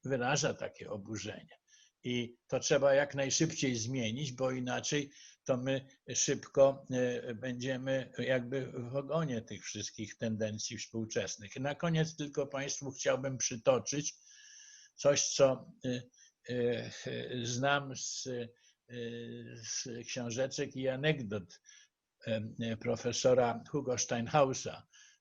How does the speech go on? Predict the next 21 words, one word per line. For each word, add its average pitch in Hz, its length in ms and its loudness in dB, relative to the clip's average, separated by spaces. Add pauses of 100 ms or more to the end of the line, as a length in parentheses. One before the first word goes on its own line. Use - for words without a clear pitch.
(120)
Sam 147 300 -2
przecież 131 480 0
pracował, 135 880 4 (440)
e, 123 420 0
w, 113 200 -6
e, 123 220 4 (720)
on 143 180 -4
to 139 120 4
nazywał 123 500 2
aplikacjami, 117 960 -2
ale 107 180 -6
tak 113 240 -6
naprawdę 120 640 0
właśnie 120 600 -4
w - 40 -4
sferze 117 520 0
interdyscyplinarności, 127 1800 -4 (460)
trochę - 280 -2
szeroko 117 500 0
rozumianej. 113 720 -4 (360)
Otóż 117 260 -4